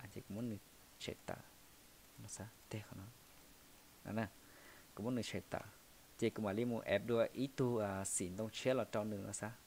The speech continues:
Chỉ cũng là cho khó new của nó nè. Chỉ là cho khó app của nó. Serve của nó chỉ inmate đua thế. Chỉ inmate texture đua thế à, tê của nó. Muốn trú cái là cho nó. Chỉ open.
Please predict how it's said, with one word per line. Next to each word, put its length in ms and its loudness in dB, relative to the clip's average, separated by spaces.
Chỉ 60 -4
cũng 120 -2
là 80 0
cho 100 0
khó 120 -4
new 340 4
của 120 -4
nó 120 4
nè. 200 8
Chỉ 100 8
là 80 8
cho 140 8
khó 200 2
app 240 12
của 80 2
nó. 260 6
Serve 460 2
của 180 -2
nó 140 0
chỉ 220 4
inmate 420 8
đua 160 8
thế. 180 4
Chỉ 120 -8
inmate 400 6
texture 400 8
đua 100 10
thế 200 6
à, 120 2
tê 200 10
của 60 4
nó. 240 4
Muốn 280 4
trú 240 6
cái 120 4
là 180 4
cho 180 0
nó. 200 0
Chỉ 80 4
open. 420 8